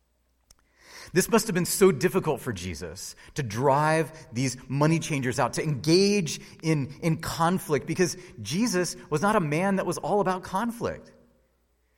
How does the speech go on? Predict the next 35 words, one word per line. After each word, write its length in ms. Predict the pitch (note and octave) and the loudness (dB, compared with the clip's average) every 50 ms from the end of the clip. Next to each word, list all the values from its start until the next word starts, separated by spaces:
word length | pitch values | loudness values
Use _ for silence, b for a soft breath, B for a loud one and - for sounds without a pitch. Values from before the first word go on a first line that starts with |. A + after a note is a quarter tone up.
| _ _ _ _ - | _ _ _ _ -4
Jesus 260 | - G3 G#3 A#3 G3+ | -2 -2 0 0 -2
was 140 | F#3+ F3+ F3 | 0 0 2
not 160 | F#3+ F#3+ A3 | 4 4 4
a 80 | A3 | 4
combative 720 | G#3+ A3 - G3+ E3+ D3+ A2 D3 C3 D#3+ F#3+ G3+ F3 - - | 4 2 0 0 0 0 2 2 2 4 4 4 2 0 -2
person. 320 | - F3 F#3 - - C#3+ | -2 0 0 0 0 2
He 80 | C3 F3 | 4 4
didn't 220 | G#3 G3 C#3 B B B B | 4 4 2 B B B B
enjoy 680 | F#3 E3+ D#3 A2+ - - D#3 D#3 F3+ F#3+ F#3 F3+ E3+ | 0 0 2 2 2 4 6 8 8 8 6 6 4
a 20 | D3 | 2
heated 400 | - - - F#3+ G3 F#3 - - - | 0 -2 -2 -2 0 0 -2 -2 0
argument. 520 | B2 D3 E3+ C3 B2 A2+ F#2 F2+ E2 - | 0 0 0 0 0 -2 -4 -4 -6 -4
That 140 | - F3 G3+ | -2 -2 0
is 160 | G#3 D#3+ B2+ | 0 -2 -2
not 240 | D3 E3+ F#3 F#3+ - | 0 0 0 0 -2
Jesus. 640 | B2+ G#2 C#3+ G3+ G3 G#2 E2 - - - - - - B B B B B B | -6 -4 -4 -4 -4 -4 -8 -12 -14 -16 -18 -18 -20 B B B B B B
Jesus 760 | A2 F#2+ - E3 A3+ A#3+ A3+ C3 A2+ G2+ G2 A2+ D3 - - - B B B | -8 -4 0 2 4 4 4 4 4 4 4 2 2 -2 -6 -12 B B B
longed 440 | B C3+ D3+ F3+ G#3+ A#3 A#3 A#3 A3 | B 2 4 4 4 4 4 2 0
to 80 | - F#3 | 0 0
be 120 | D#3 F#3 | -2 -2
close 460 | - - - - G#3 A3 C4+ B3+ - | -2 -4 0 6 6 6 6 6 2
to 100 | - G#3+ | 0 -2
the 80 | E3 D3+ | 0 0
religious 480 | C3 C3 A2+ A2+ G#2 F#2+ G#2 - - C3 | 0 0 0 0 -2 -2 -4 -6 -4 -4
leaders. 500 | A2 F#2 F2 E2 E2+ F#2 F#2+ - - - _ _ _ _ _ _ _ _ _ _ _ _ _ _ B B B B B B B B B | -4 -4 -4 -8 -12 -14 -16 -18 -18 -20 _ _ _ _ _ _ _ _ _ _ _ _ _ _ B B B B B B B B B
But 180 | B F#3 F3+ - | B 0 0 0
truth, 680 | - - - - A#3 C4+ B3+ E3 A#2 - - - - - | -2 -6 -2 0 2 4 4 4 2 0 -4 -14 -14 -8
standing 480 | - - - - G#3+ G#3+ B3+ D4+ D4+ A#3+ | -4 -2 -2 2 2 2 2 2 0 0
for 140 | D#3+ - D#3 | 0 -2 -4
truth, 360 | - - D3+ C3 A#2+ A#2+ B B B | -4 -2 0 0 0 -2 B B B
was 180 | B D#3 D#3 C3+ | B 0 0 0
more 460 | E3 E3 E3+ G3 A3+ B3 A#3+ A#3+ A#3 | 0 0 2 6 8 10 10 10 8
important 600 | A#3+ A#3 F3 D#3 - - G#3 G#3 G3+ E3 F3 - | 6 2 -2 -2 0 4 4 4 4 4 0 -6
to 120 | - D3+ | -6 -8
Jesus 880 | B2+ G#2 G2+ B2 D3+ C#3+ A#2+ - F#2 F2+ F2+ F#2+ A2 - - - - - | -8 -6 -6 -4 -2 -2 -2 -4 -6 -8 -10 -10 -12 -14 -14 -16 -18 -20